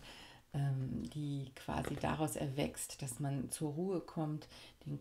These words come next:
Kopf das Kopfkino abstellt, die Sehnsüchte zurückstellt und, äh, sich entspannt. Ja, was würde ich jetzt dieser Person raten?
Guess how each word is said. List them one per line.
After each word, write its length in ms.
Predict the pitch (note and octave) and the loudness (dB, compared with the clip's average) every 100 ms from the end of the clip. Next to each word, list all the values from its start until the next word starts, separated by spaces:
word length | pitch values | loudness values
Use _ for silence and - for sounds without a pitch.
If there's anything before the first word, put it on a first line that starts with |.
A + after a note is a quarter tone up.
| - | -6
Kopf 640 | - - G3 G3 - - - - - - - - | -14 -4 -4 -2 -8 -10 -14 -20 -20 -20 -20 -8
das 140 | - - | -8 -4
Kopfkino 600 | - - - - E3+ - | -6 -6 -8 0 2 2
abstellt, 1160 | - - - - D#3 D#3 F#3 B3 - - - - - | 0 -2 -4 0 2 4 4 2 -2 -2 -4 -6 -6
die 100 | D#3 | -6
Sehnsüchte 840 | C#3+ E3+ F#3 E3 D#3+ - D#3+ D#3 | 0 2 4 2 0 -2 -2 -2
zurückstellt 800 | - E3+ E3 - - C#3+ C#3 C#3+ - - - - - - | 2 4 4 2 2 2 2 -2 -8 -12 -14 -16 -12 2
und, 520 | D3+ D3 C#3 - - | 4 6 4 0 0
äh, 360 | C#3 C3+ C3+ | 2 2 0
sich 280 | - - - | -2 -4 0
entspannt. 680 | D3 C3 - - G3 C#3 - - - - - - - - - - - - - - - | 0 2 4 8 8 6 2 -10 -12 -14 -18 -16 -14 -14 -16 -20 -20 -20 -20 -20 -2
Ja, 100 | E3 | 2
was 160 | E3 G#3+ | 4 8
würde 160 | A3+ | 8
ich 60 | A3 | 8
jetzt 180 | G3+ G3+ | 4 2
dieser 360 | F#3 E3+ D#3+ | 6 8 8
Person 380 | E3+ F3 F3 F3 | 4 2 4 4
raten? 640 | D3+ D3+ G3+ G#3+ G3+ G3 | 4 6 6 6 4 4